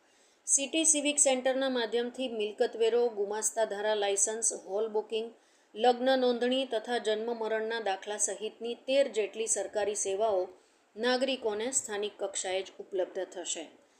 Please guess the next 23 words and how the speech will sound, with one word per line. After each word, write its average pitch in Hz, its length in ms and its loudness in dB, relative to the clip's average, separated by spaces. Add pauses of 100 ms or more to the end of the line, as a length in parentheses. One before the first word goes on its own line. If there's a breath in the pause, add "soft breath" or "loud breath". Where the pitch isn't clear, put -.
(340 soft breath)
જામનગર 269 520 2
સિક્કા 294 380 4
નગરપાલિકાઓ 262 880 4
વિકસિત 247 400 2
શહેરોની 240 600 0
માફક 208 360 -8 (120)
આકાર 247 300 0
લે 214 200 0 (100)
તે 240 100 2
માટે 214 280 -4
સરકાર 208 460 2
દ્વારા 208 340 0
પૂરતા 202 320 0
પ્રયાસો 185 580 0
હાથ 196 220 -2
ધરવામાં 180 420 -4
આવી 165 240 -6
રહ્યા 165 260 -4
છે. 220 160 -8 (420 soft breath)
મંત્રી 247 440 0
શ્રી 247 260 0
રાઘવજીભાઈ 185 720 0
પટેલ. 165 280 -8